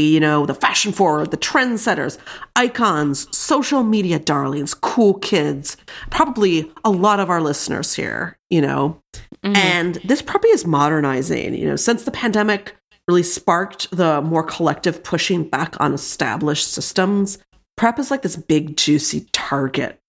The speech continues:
Speaker 1: for a lot of the rebellious fashion folks to, uh, you know,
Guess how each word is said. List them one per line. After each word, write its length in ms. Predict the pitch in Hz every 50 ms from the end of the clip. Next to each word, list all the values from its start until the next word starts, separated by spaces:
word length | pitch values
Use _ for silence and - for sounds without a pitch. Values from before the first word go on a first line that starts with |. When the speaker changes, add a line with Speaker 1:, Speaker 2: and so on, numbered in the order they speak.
| _ _ _ _ _ _ _ _ _
Speaker 1:
for 120 | - 190 175
a 100 | 170 160
lot 560 | 156 151 147 147 151 170 160 156 165 156 -
of 140 | 175 156 143
the 60 | 160
rebellious 640 | 139 156 160 156 160 147 135 135 143 147 147 147 - -
fashion 540 | - 160 147 147 147 151 - 175 151 143
folks 500 | 139 - - 151 156 - - - - -
to, 500 | - - - 165 143 139 143 143 147 143 - _ _ _ - - _ _ _ _ -
uh, 140 | 131 156 - -
you 80 | - 190
know, 120 | 175 160